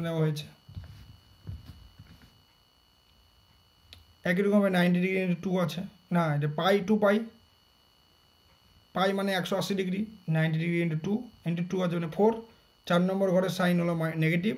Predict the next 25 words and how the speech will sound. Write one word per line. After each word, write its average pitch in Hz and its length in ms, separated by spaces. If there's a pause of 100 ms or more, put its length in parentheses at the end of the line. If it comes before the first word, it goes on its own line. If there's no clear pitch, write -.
(1160)
জোড় 180 280
সংখ্যা 180 220
মানে 175 160
sin 165 220
theta 165 180 (120)
whole 160 220
cube, 185 200 (1300)
বা 143 80 (140)
একই 147 140
রকম 165 220
হবে 160 160
নাইনটি 156 320
থ্রি 170 140
ডি 165 140
plus 156 280
theta, 156 240 (400)
মানে 147 160
চার 156 180
নম্বর 165 240
ঘরে 160 200
এটা 151 120 (100)
positive, 151 320 (1000)
আর 143 240
এখানে 151 240
থ্রি 175 200